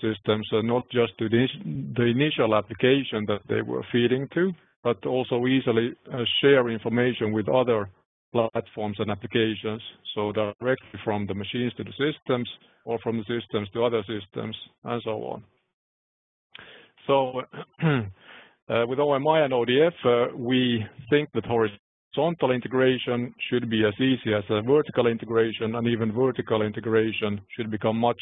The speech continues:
uh, easier than it is, uh, just now, uh, when you have appropriate, uh, standards for doing it. Uh, so, uh, also with the O M I and, uh, O D F, um, the purpose is that you should be able to collect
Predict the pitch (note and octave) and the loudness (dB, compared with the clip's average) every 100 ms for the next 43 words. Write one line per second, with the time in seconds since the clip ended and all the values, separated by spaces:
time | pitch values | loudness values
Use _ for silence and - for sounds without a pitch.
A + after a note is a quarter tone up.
0 | - A2 C3 B2 G#2+ G#2+ G#2 G#2 G#2 G2+ | -2 0 0 0 0 0 0 -2 -2 0
1 | A2+ G#2 A2 G#2 G#2 G#2 B2 A#2 A2+ G#2 | 0 0 0 0 0 -2 0 2 2 0
2 | G2+ A#2 B2+ A#2+ A2 A2 G#2 G#2 A2 A2+ | -2 -6 -8 -8 -6 -2 0 -2 -6 -10
3 | G2+ A2+ G#2+ A#2 A2 G#2 B2 A#2 G#2 _ | -4 -4 -2 -2 -4 -4 -6 -6 -8 _
4 | _ _ - A2+ A2 G#2 G2 A2 A2 A#2 | _ _ -2 -2 0 -4 -4 -4 -2 0
5 | A2 C3 - C2 G#2 _ _ _ _ - | -2 -6 -8 -8 -8 _ _ _ _ -20
6 | - _ _ _ - B2 B2+ B2 A#2 - | -20 _ _ _ -2 0 4 2 0 -8
7 | _ - D#3+ D#3+ D#3 C#3+ C#3+ C3 B2+ C#3 | _ -4 -2 2 2 2 2 2 2 2
8 | C#3 C3 C#3 D3+ D3 A#2+ A2+ A#2 B2 B2+ | 2 0 2 2 2 2 2 2 2 -2
9 | A#2+ C3 D3 - A2+ G#2 - _ _ _ | 2 4 2 2 -2 -2 -6 _ _ _
10 | _ _ _ _ _ _ A#2 G#2+ G#2+ A2+ | _ _ _ _ _ _ -2 0 2 2
11 | A2 G2+ - _ _ _ _ _ _ C#3+ | 0 -6 -16 _ _ _ _ _ _ -2
12 | D#3 C3 - B2+ B2 A#2+ G2+ A#2+ A#2+ - | 0 -2 -6 -8 -8 -8 -6 -4 -4 -2
13 | D3+ D#3+ C3+ B2 C3 C#3 A#2+ A2+ - - | 0 0 2 4 4 2 -2 -6 -8 -2
14 | B2 C3 | 4 4